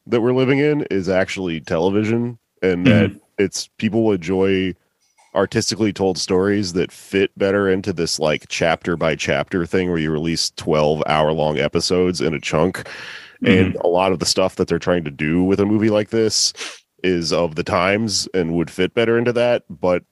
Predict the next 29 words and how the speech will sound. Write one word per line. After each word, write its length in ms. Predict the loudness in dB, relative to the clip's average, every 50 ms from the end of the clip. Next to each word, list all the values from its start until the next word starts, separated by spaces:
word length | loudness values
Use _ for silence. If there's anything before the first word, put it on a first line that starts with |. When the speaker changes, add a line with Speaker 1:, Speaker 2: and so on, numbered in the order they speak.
| _
Speaker 1:
they 300 | -6 -4 -2 -2 -2 -4 -10 _ _ _ -4
had 180 | -2 -2 -2
to 80 | -2 -2
make 140 | -2 -2 -4
a 80 | -4
movie 600 | -8 -6 -4 -4 -4 -2 -2 0 0 0 0 -4 -6 -6
'cause 160 | -6 -6 -4
Batman 460 | 0 0 2 2 2 0 0 0 0
is 160 | -2 -2 -4
a 60 | -4
movie 440 | -4 -2 -2 -2 -2 0 0 0 2
and 100 | 2 0
not 140 | 0 0 0
a 60 | 0
T 220 | -2 -2 -6 -4 -2
V 120 | -2 -2
show. 460 | -2 0 0 2 2 2 0 -2 -2
So 520 | -4 -4 -2 0 0 0 0 0 -2 -4 -2 -4
it's 240 | -4 -4 -4 -6 -6
just, 380 | -6 -6 -6 -8 -10 -12 -8
like, 460 | -4 -2 0 0 -2 -2 -6 -14 -18 -18 -20 -20 -20 -20 _ _ _ _ _ -4 -4
of 160 | -4 -4 -4
cou-, 120 | -8 -6 -4
it's 180 | -4 -4 -2 -2
just 180 | -2 -2 -2 -2
gonna 340 | -2 0 0 0 0 -2 -4
come 240 | -4 -4 -2 0 0
out, 280 | 0 0 0 -2 -4 -4
like, 320 | -2 -2 -2 -2 -4